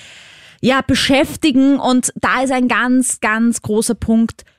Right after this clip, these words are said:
Schmerzen beim Sex. Und mir ist es auch ganz besonders wichtig, da heute diesen Podcast drüber zu machen, weil es nicht nur einen extremen Leidensdruck bringt für viele Frauen. Leider werden auch viele Frauen von ihren Männern beschuldigt,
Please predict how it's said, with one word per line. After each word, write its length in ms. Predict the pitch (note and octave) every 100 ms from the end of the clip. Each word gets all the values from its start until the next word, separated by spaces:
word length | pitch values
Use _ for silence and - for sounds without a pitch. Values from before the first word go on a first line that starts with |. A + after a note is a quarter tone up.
| _
Schmerzen 680 | - - F3+ G3 G#3+ - G#3+
beim 220 | F3+ E3+
Sex. 480 | E3+ - D3+ - -
Und 300 | - F3+ - - -
mir 280 | - A#3+ C4+
ist 80 |
es 100 | C4
auch 160 | F3 -
ganz 240 | D3+ A#3
besonders 460 | - A#3+ A3 A3+ G3+
wichtig, 380 | A3 - A3 -
da 220 | F#3+ F#3+
heute 240 | G3+ G3+
diesen 220 | G3+ G#3 G3+
Podcast 460 | G3 - A3 -
drüber 220 | A#3 G#3+
zu 160 | - G#3
machen, 540 | G3 F#3+ D3+ - C#4 - - - -
weil 140 | G3+
es 100 | G3+
nicht 180 | B3 -
nur 100 | A#3+
einen 220 | A3 A3
extremen 680 | - - - - A3 G#3+ G3+
Leidensdruck 840 | F#3+ F3 F#3+ A#3 C4+ - C#4+ C#4+ -
bringt 300 | B3+ C4 B3
für 160 | C4+
viele 320 | - C4 B3+ A#3
Frauen. 520 | A3 G#3+ A3 A#3 A#3+ - -
Leider 420 | G#3 G3+ G#3 A3
werden 220 | G3+ G3+
auch 140 | D#3+ G3
viele 240 | - A3+
Frauen 400 | - - F3+ G3
von 160 | G#3 F#3
ihren 200 | F#3+ F#3+
Männern 360 | F#3 G3+ F#3+ - -
beschuldigt, 1080 | G#3+ - - B3 C4 B3+ C#4 D4 - -